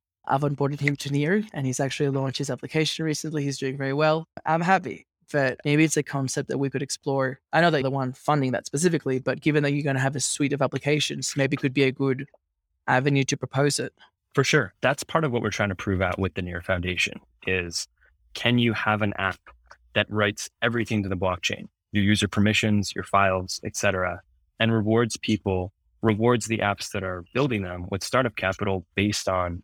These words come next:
Speaker 2: actual usage. So when we launched the N F T Maker app, we, we had, I think we created about two, three or four million wallets on Near.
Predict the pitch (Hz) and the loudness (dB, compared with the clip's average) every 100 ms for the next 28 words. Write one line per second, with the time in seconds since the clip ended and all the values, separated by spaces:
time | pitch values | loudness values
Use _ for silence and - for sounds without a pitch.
0 | 92 90 - 95 90 87 - - - - | -6 -4 -4 -4 -6 -8 -8 -10 -10 -12
1 | _ _ _ - 104 98 104 104 104 95 | _ _ _ 2 4 4 4 4 4 0
2 | - - - _ 104 110 - 98 101 - | -6 -18 -20 _ -2 -2 -2 0 -2 -2
3 | 107 101 104 95 87 87 - 98 101 98 | 0 2 2 -2 -4 -4 0 2 2 2
4 | 95 101 98 92 87 - _ _ _ _ | -2 0 0 0 -2 -12 _ _ _ _
5 | - - - 110 147 - 113 107 101 92 | -12 -8 -6 -2 -4 2 2 4 2 0
6 | - 95 95 - _ _ _ - 110 110 | -4 0 0 -2 _ _ _ -4 0 2
7 | 110 - - 110 117 107 - 107 101 98 | 2 0 0 4 6 4 0 2 4 2
8 | 101 95 92 90 87 - - - - 101 | 2 2 2 2 0 -2 -4 -6 -4 -2
9 | 92 92 87 90 | -2 -4 -6 -10